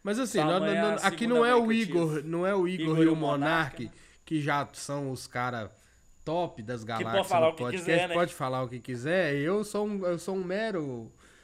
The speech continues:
Speaker 1: produtor de conteúdo de não sei quantos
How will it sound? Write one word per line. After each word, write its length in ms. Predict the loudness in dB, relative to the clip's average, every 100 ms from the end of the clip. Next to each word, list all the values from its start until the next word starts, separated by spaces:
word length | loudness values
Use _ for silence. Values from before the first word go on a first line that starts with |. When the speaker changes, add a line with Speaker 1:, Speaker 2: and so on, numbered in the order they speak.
| _ _
Speaker 1:
produtor 480 | -4 -2 -4 -2 -2
de 100 | -4
conteúdo 640 | -8 -6 -2 0 -2 -2
de 1200 | -6 -4 -4 -4 -4 -4 -4 -4 -4 -6 -10 -12 -10
não 120 | -8
sei 240 | -4 -2 -2
quantos 760 | -2 -6 -4 -10 -12 -18 -20